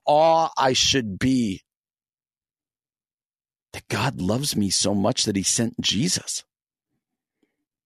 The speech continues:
And the more in awe that we should be that we still desperately need that good news. So great. This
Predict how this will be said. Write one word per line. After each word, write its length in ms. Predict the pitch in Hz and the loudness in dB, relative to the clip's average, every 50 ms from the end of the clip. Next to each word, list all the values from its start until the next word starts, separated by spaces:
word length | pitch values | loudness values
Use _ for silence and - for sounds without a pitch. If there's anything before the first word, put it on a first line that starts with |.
| _ _ _ _ _ _ - | _ _ _ _ _ _ -4
And 120 | 101 101 | -2 0
the 60 | 104 | 2
more 340 | 104 104 113 120 131 135 123 | 2 2 2 2 2 2 2
in 80 | 101 98 | 2 2
awe 260 | 98 104 113 117 113 | 2 2 2 2 0
that 200 | 95 92 - - | 0 -2 -2 -2
we 140 | 92 104 104 | -2 0 0
should 200 | - - 92 80 | 0 -2 -2 -2
be 160 | 82 107 113 | 0 0 0
that 140 | 95 - - | 0 -2 -2
we 160 | - 92 95 | -2 -2 -2
still 520 | 90 - - - 107 104 104 110 107 - - - - | -2 -2 -2 -2 0 0 2 0 0 -2 -6 -4 -4
desperately 680 | 104 101 104 - - - 110 - - - 107 101 104 | -2 -2 0 -2 -2 -2 -2 -2 -2 -2 -2 -2 0
need 460 | 98 92 90 90 87 82 80 - - _ _ _ _ _ _ _ _ _ _ _ _ _ _ _ | 0 0 0 0 -2 -4 -6 -8 -12 _ _ _ _ _ _ _ _ _ _ _ _ _ _ _
that 220 | - 95 95 - _ | -4 -4 -4 -4 _
good 240 | - 95 85 82 | -2 -2 -2 0
news. 400 | 90 85 82 82 - - - - - - - - - | -2 -2 -2 -2 -4 -6 -8 -8 -10 -10 -14 -8 -4
So 300 | - - - - 160 156 | -2 0 0 0 0 0
great. 220 | 135 127 117 110 | 0 0 0 0
This 220 | 117 139 127 - | 0 -2 -2 -4